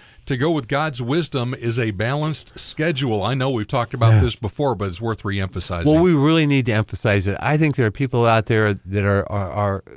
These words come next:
Speaker 2: so busy, they don't take time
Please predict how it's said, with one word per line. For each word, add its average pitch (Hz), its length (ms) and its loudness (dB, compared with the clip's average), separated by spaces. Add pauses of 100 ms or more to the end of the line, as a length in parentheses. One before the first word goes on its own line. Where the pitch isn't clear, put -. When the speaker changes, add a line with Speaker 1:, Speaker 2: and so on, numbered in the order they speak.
(240)
Speaker 2:
so 143 760 0 (560)
busy, 110 580 2 (600)
they 117 300 2
don't 113 240 2
take 113 220 -2
time 113 600 -2